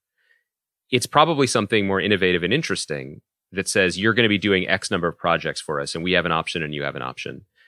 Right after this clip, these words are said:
And some of these series absolutely are being designed to be launching pads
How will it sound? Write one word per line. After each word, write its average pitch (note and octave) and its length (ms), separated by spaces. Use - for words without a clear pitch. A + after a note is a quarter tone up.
And F#2+ 160
some D3 220
of C#3 100
these A#2+ 180
series F#2 340
absolutely G#2 840
are E2+ 160
being E2+ 260
designed E2+ 720
to F#2 100
be E2 120
launching E2 440
pads F2+ 500